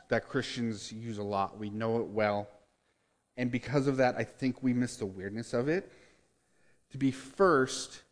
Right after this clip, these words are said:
you've gotta be last. Think about that logically.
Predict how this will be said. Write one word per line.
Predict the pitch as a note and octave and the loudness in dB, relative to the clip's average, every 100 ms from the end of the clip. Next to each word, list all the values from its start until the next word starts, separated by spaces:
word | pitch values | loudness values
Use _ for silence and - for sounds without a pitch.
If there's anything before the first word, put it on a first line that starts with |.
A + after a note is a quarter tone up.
| - | -10
you've | B2+ | -4
gotta | A#2+ A#2 A2+ | 0 2 2
be | A2+ | -2
last. | G#2 G#2 G#2 G2 - - - - - - _ _ _ - | -4 -2 -2 -4 -12 -18 -18 -18 -20 -20 _ _ _ -4
Think | F3+ | 2
about | D#3+ B2 | 2 2
that | G#2+ | 2
logically. | A2 A2+ G#2+ - F2 | 2 2 0 -10 -12